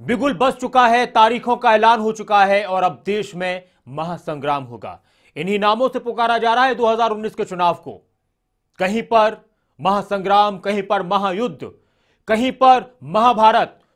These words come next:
तो हमने कहा जंगे हिंद। और खबरें अभी तक भी इस जंगे हिंद पर लगातार नजर, लगातार नजर बनाए रहेगा। और सबसे बड़ी बात यह है कि देश की अगर बात की जाए तो दो हज़ार उन्नीस का मतलब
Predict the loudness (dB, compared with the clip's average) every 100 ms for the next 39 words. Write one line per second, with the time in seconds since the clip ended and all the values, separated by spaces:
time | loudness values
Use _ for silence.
0 | _ -10 -8 -6 -4 0 0 0 -4 _
1 | -20 -10 -8 -6 -6 -8 -12 -16 _ _
2 | -12 -6 -4 -2 -4 -4 -6 -6 -6 -8
3 | -10 _ -18 -10 -6 -4 -4 -6 -8 -4
4 | -4 -2 -4 -2 -2 -4 -6 -12 -14 _
5 | -10 -6 -2 -2 -2 -4 -8 -8 -4 -4
6 | -2 -4 2 2 2 -4 -6 -2 -2 -2
7 | -2 0 2 2 0 -2 -2 -4 _ _
8 | -12 -10 -6 -6 -6 -4 -2 0 2 2
9 | 2 -4 -2 0 0 -2 _ _ -8 -8
10 | -4 -4 -4 -2 0 0 -4 -8 -4 -4
11 | -4 -12 _ _ _ _ _ -12 -10 -10
12 | -6 -6 -6